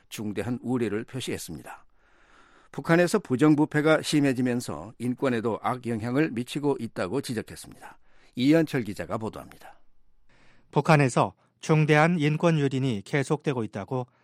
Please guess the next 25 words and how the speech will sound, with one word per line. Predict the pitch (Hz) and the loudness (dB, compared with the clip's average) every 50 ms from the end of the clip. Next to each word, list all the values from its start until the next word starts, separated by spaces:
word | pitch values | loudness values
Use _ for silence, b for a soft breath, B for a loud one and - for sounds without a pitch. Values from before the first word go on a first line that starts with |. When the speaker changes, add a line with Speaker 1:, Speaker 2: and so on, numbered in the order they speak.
| _ _ _ _ _ - | _ _ _ _ _ -2
Speaker 2:
토마스 | - 180 160 151 143 123 - - 175 | 2 2 4 4 2 2 0 -2 -2
오헤아 | 170 143 127 135 139 131 120 113 | 0 0 2 2 2 2 0 -2
퀸타나 | - - 135 113 - 117 107 120 127 131 - _ _ _ _ _ _ _ - | -4 -6 -6 -6 -4 -4 -2 -2 -2 -4 -6 _ _ _ _ _ _ _ -2
유엔 | 139 131 131 135 143 143 120 104 - | 0 2 4 4 2 2 -2 -6 -4
북한 | - 143 - - 151 139 | -6 -4 -2 0 0 0
인권 | 127 117 120 - 147 147 139 | 0 -2 -2 -2 -2 -2 -2
특별보고관이 | - - 185 - - 165 151 139 143 135 123 127 113 120 110 110 110 104 | -4 -8 -8 -2 0 0 0 0 -2 -4 -4 -4 -4 -6 -6 -6 -6 -6
밝혔습니다. | - 147 139 - 131 113 - - 107 101 - 98 92 - _ _ _ _ _ _ _ _ _ _ _ _ | -4 -4 -4 -2 -4 -6 -6 -6 -8 -8 -10 -12 -14 -16 _ _ _ _ _ _ _ _ _ _ _ _
퀸타나 | - - 160 139 - 151 156 147 123 110 | 0 2 2 4 4 4 4 4 2 0
특별보고관은 | - - 180 - - 165 160 156 143 127 120 113 113 110 120 139 151 151 - _ _ _ _ _ _ - - | -2 -4 -4 0 2 2 2 2 0 -2 -2 -2 -2 -2 -2 -2 -2 -4 -6 _ _ _ _ _ _ -6 -2
미국 | 135 147 147 139 139 165 185 180 | 2 2 4 4 4 4 2 4
뉴욕에서 | 139 135 139 143 135 135 123 - 139 | 4 4 2 4 4 2 0 0 -2
열리고 | 123 107 107 107 104 | -2 -2 -2 -4 -4
있는 | 101 101 120 135 147 143 - _ _ _ _ _ - | -4 -4 -2 -2 -2 -4 -6 _ _ _ _ _ -2
제칠십이 | - 160 143 - - 190 165 - 160 135 127 110 | 2 2 2 2 2 -2 -2 -2 -2 -2 -2 -2
차 | - - 131 101 - _ _ _ _ _ _ - | 0 0 -2 -2 -2 _ _ _ _ _ _ -4
유엔 | 151 143 139 143 151 156 170 165 | 0 2 4 6 6 4 4 2
총회에 | - 175 156 147 139 131 | 0 0 0 0 0 0
제출한 | 113 113 101 - - 113 110 127 147 156 - _ _ _ _ _ _ _ | 0 -2 -4 -4 -2 -2 0 0 0 -2 -4 _ _ _ _ _ _ _
북한 | - 156 139 - - 165 156 147 | -2 -2 0 2 4 4 4 6
인권 | 139 143 143 139 - 165 147 131 | 4 2 2 2 2 2 2 2
상황 | - 156 147 143 127 123 | 0 0 0 0 0 0
보고서에서 | - 131 117 107 104 - - 98 95 - - 131 131 - b b b b b b | 0 -2 -4 -4 -4 -6 -6 -8 -8 -6 -4 -4 -4 -4 b b b b b b
이같이 | - 135 120 139 113 - - 143 139 139 | -4 -2 0 0 0 0 -2 -6 -6 -4
지적했습니다. | - 165 143 139 - - 110 - - 110 101 - 98 87 - | -4 -2 -2 -2 -2 -4 -8 -8 -8 -8 -8 -8 -10 -14 -14